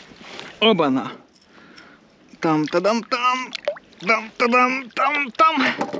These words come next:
Індіана Джонс в пошуках утраченого сазанчика. Аж в кость зашло.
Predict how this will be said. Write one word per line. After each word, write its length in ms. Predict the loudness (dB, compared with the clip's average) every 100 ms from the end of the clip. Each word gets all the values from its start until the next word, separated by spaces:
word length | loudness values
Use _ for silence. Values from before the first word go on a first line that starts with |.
| -10 -12 -12 -16 -16 -18 -20 -20 -20 -20 -20 -20 -20 -20 -20 -20 -20 _ _ -2
Індіана 600 | 2 4 4 2 2 0
Джонс 500 | -2 -6 -6 -10 -8 -8 -8 -12
в 160 | -18 -10 0
пошуках 540 | 0 0 -2 -2 -2
утраченого 720 | -4 -4 -4 -4 -4 -4 -8
сазанчика. 840 | -4 -2 -2 -4 -4 -4 -2 -6 -6 -14 -20 -20 -20 -20 -20 -20 -20 -8
Аж 260 | -2 -2 -4
в 40 | -8
кость 300 | 0 0 0
зашло. 600 | -4 -2 -2 -2 -2 -4